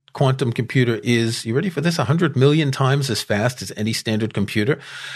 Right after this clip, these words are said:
They say that the computer achieved what's called quantum supremacy. I think that's,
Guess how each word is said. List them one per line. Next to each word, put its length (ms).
They 120
say 240
that 120
the 80
computer 400
achieved 340
what's 220
called 260
quantum 520
supremacy. 920
I 100
think 220
that's, 400